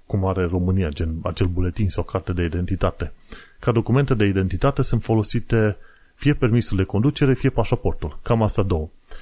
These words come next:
Și atunci, de cele mai multe ori, când este vorba de angajări, de orice vrei tu, dacă ești cetățean, este ideal dacă ai, uh, pașaportul. Odată ce ai pașaportul, la deschidere de cont bancar,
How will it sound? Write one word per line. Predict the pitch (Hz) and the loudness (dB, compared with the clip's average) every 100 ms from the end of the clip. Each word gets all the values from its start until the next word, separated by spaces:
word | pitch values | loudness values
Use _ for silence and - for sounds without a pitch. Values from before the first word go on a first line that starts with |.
| - - - _ | -18 -20 -20 _
Și | - | -2
atunci, | - 139 117 | 2 2 2
de | 110 | 0
cele | - 127 | 2 2
mai | 110 101 | 4 4
multe | 117 104 113 | 4 2 2
ori, | 98 - | 2 2
când | 107 | 0
este | 95 101 | 2 0
vorba | 104 107 95 92 85 | 0 0 2 0 0
de | 98 92 92 90 87 87 - - - - | 0 2 2 0 0 -4 -6 -20 -20 -4
angajări, | 98 98 87 98 123 | -2 0 0 2 2
de | 87 | 2
orice | 104 - | 0 0
vrei | 82 98 | 0 0
tu, | 87 135 165 139 - _ - _ - | 2 0 0 -2 -14 _ -20 _ -2
dacă | 131 131 | 0 2
ești | 110 - | 0 0
cetățean, | 104 95 - 135 160 - _ _ - - - - | -2 0 2 2 2 -4 _ _ -20 -20 -20 0
este | 123 - - 123 113 110 107 101 | 0 0 2 4 6 4 2 0
ideal | 123 117 98 101 143 | 0 2 2 2 2
dacă | 107 110 123 | 2 0 0
ai, | 127 131 | 0 2
uh, | 127 123 | 2 2
pașaportul. | - 117 120 90 - 82 - - | 0 0 0 0 -2 -6 -12 -6
Odată | 104 123 113 | 0 2 2
ce | 117 | 2
ai | |
pașaportul, | 104 - - - 160 - 156 160 - - - _ _ _ | 2 0 0 0 0 4 2 2 -2 -18 -20 _ _ _
la | 127 | 0
deschidere | 127 120 135 113 110 98 | 2 2 2 4 4 4
de | 104 | 0
cont | - 110 101 - | 2 0 0 0
bancar, | 87 101 98 92 78 - | 0 -2 -2 -4 -4 -6